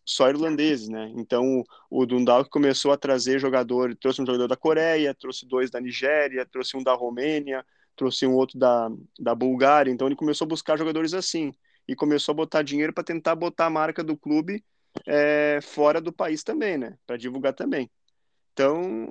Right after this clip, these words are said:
mas é muito lento, o processo é muito lento, e os clubes também não têm dinheiro, e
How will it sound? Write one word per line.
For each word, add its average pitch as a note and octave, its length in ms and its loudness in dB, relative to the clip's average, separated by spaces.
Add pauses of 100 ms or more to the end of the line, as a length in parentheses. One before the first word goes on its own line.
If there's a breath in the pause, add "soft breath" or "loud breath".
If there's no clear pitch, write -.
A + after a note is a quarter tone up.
(120)
mas E3 320 2
é G3+ 60 6
muito G#3 300 2
lento, D#3 280 4
o - 40 -20
processo C#3 260 -2
é D#3+ 40 2
muito F3 220 0
lento, D#3 460 2
e - 20 0
os D3 80 -2
clubes D#3 260 -6
também D3 540 0
não C#3+ 240 2
têm D#3 220 2
dinheiro, C#3 680 0 (380)
e C#3+ 220 0